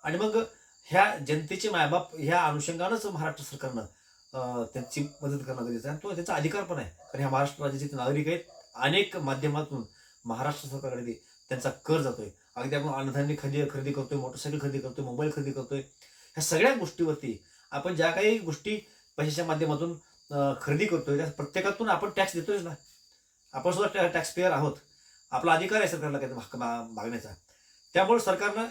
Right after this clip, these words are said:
या गोष्टीवरती विचार करणं अतिशय गरजेचं आहे. परंतु ह्या सगळ्या गोष्टी बाबतीमध्ये आपणाला काय वाटतं? कारण ह्या सगळ्या गोष्टी जर शेतकऱ्याला पटत असतील तर शेतकरी यावरती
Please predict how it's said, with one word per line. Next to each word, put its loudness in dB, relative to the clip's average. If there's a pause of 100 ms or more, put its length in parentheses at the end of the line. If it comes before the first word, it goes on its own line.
या 4
गोष्टीवरती -2
विचार 0
करणं -4
अतिशय -4
गरजेचं -2
आहे. -4 (300)
परंतु -4
ह्या 4
सगळ्या 4
गोष्टी -4
बाबतीमध्ये 0 (200)
आपणाला 4
काय 0
वाटतं? -6 (1000)
कारण 4
ह्या 4
सगळ्या 2
गोष्टी -4
जर -6
शेतकऱ्याला -6
पटत -10
असतील -10 (520)
तर 8
शेतकरी 0 (280)
यावरती 2